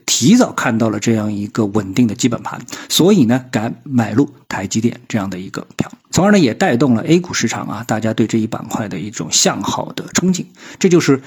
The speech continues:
我说啊，利空不见得能够把它砸下去多少，但是利好啊，立刻就能带动。那么也可能受这样一个消息的这个影响，我们看到呢，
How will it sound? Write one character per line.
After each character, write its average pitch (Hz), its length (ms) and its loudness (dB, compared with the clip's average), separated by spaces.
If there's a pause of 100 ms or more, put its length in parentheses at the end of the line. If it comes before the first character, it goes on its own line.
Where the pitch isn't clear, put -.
(120)
我 117 100 2
说 135 300 0
啊， 120 200 0
利 165 200 2
空 196 240 0
不 156 140 0
见 135 180 2
得 120 80 4
能 110 100 2
够 113 120 -2
把 - 100 -10
它 - 120 -10
砸 101 180 -6
下 104 80 -2
去 107 100 -2
多 113 140 -4
少， 113 120 -10
但 120 120 2
是 127 80 2
利 175 180 4
好 - 140 -4
啊， 107 220 -6
立 127 120 4
刻 113 160 -6
就 104 100 -8
能 95 120 -6
带 101 160 -6
动。 - 140 -14 (460)
那 240 100 4
么 220 220 6
也 165 200 4
可 180 140 0
能 113 120 4
受 127 160 4
这 156 120 2
样 131 100 4
一 120 60 4
个 123 60 2
消 131 220 2
息 117 160 0
的 101 80 -4
这 101 80 -4
个 104 100 -6
影 101 240 0
响， - 340 -4
我 - 80 -2
们 110 100 2
看 131 160 0
到 123 140 4
呢， 117 120 2